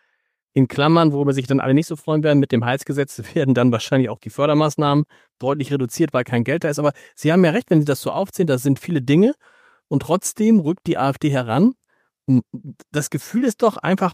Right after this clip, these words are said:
weil bei dem, bei der großen Frage, bei dem, bei, bei, bei dem Ansatzpunkt, wenn ich jetzt Friedrich Merz gewählt hätte, hätte ich ihn gewählt, weil endlich mal einer gesagt hat, also,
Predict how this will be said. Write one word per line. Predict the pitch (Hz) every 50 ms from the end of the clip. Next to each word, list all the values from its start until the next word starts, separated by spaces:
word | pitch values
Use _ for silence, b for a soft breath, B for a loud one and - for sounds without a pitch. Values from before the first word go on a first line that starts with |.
| - _
weil | - 147 151 165 160 _
bei | - 151
dem, | 156 160 156 156 143
bei | - 147 151
der | 151 143
großen | 139 135 147 175 208 190 - - 135
Frage, | - - 113 104 87 87 - - - - -
bei | 131 131
dem, | 135 135 127 -
bei, | - 135 127
bei, | - 127 135 131
bei | - - 117 131 135
dem | 139 135 127
Ansatzpunkt, | - 165 208 190 143 117 107 - - - - 98 101 - b b b b b b b b b b _ _ _ _ _ _ _ _ _ _ _ _ _
wenn | - 143 165 233
ich | 214 -
jetzt | 226 - -
Friedrich | 202 185 185 170
Merz | 165 170 165 - -
gewählt | 156 151 185 190 175
hätte, | 147 147
hätte | 151 165
ich | 180
ihn | 202 190 170
gewählt, | 160 139 160 214 226 -
weil | 170 151 160 _ _
endlich | - 175 226 - 220 180
mal | 190 170
einer | - 175 170 160
gesagt | 147 143 131 147 170 - - -
hat, | 202 190 - _
also, | - 127 143 147 147 135 120 113 104 -